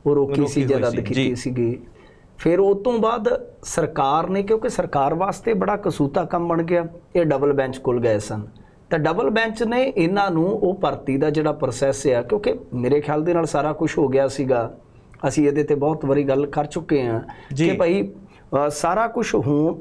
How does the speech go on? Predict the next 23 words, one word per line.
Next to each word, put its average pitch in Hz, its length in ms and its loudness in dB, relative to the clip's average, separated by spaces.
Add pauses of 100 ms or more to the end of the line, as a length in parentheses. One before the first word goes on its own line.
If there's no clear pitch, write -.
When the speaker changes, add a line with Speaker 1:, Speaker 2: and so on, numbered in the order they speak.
(120)
Speaker 1:
ਕਈਆਂ 202 340 2
ਨੇ 233 80 0
ਤੇ 233 140 2
ਆਪਦੀਆਂ 190 400 0
ਦੂਸਰੇ 151 380 2
ਪਾਸੇ 208 360 0
ਵਾਲੀਆਂ 202 260 2
ਜਿਹੜੀਆਂ 190 340 2
ਹੈਗੀਆਂ 147 380 2
ਸੀ - 140 -2
ਮਾੜੀਆਂ 160 300 2
ਮੋਟੀਆਂ 156 600 0 (600)
ਵਸੀਲੇ 160 400 2
ਜੋਗੀਆਂ, 151 540 2 (340)
ਉਹ 190 100 2
ਵੀ 233 100 2
ਜੌਬਾਂ 214 300 2
ਛੱਡੀਆਂ। 190 440 0 (340)
Speaker 2:
ਜੀ, 143 180 0
ਬਿਲਕੁਲ। 131 380 -2 (880)
Speaker 1:
ਬਹੁਤ 151 300 0
ਕੁਛ 254 180 0
ਹੋਇਆ। 185 380 2